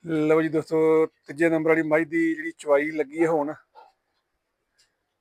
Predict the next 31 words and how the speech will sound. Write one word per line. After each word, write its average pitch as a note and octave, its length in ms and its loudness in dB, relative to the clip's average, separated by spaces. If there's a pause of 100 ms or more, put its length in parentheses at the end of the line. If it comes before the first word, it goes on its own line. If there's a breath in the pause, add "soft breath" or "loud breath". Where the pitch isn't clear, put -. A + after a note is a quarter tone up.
(440)
ਚਵਾਈ E3 260 6
ਕਰਾਉਣ E3 240 0
ਦਾ E3+ 60 6
ਦੋਸਤੋ E3 280 0
ਇੱਕ D#3+ 240 0
ਫਾਇਦਾ D#3 260 2
ਜ਼ਰੂਰ D3+ 240 -2
ਹੁੰਦਾ, D#3+ 220 -2
ਕਿਉਂਕਿ D#3+ 260 -8
ਇੱਕ D#3+ 140 -4
ਟਾਈਮ D#3+ 200 -2
ਮੈਂ D#3+ 120 -10
ਜਿਹੜੀ D#3+ 140 -10
ਵੀਡੀਓ D#3 220 -8
ਚਵਾਈ D#3+ 260 -2
ਹੁੰਦੀ, E3 160 -2
ਦੂਜੇ D3+ 220 -10
ਟਾਈਮ D#3 200 -8
ਕੋਈ D#3+ 120 -10
ਵੀਰ D3+ 160 -8
ਬੇਸ਼ੱਕ D3 320 -8
ਆਪਣੀ D3+ 180 -8
ਵੀਡੀਓ D3+ 240 -2
ਕਾਲ D#3+ 180 0
ਤੇ D3+ 100 -8
ਜਾਂ D#3 100 -6
ਪਹੁੰਚ - 260 -8
ਕੇ D#3+ 80 -20
ਚਵਾਈ C#3 200 -8
ਕਰ B2+ 120 -12
ਲੇ। A2 100 -20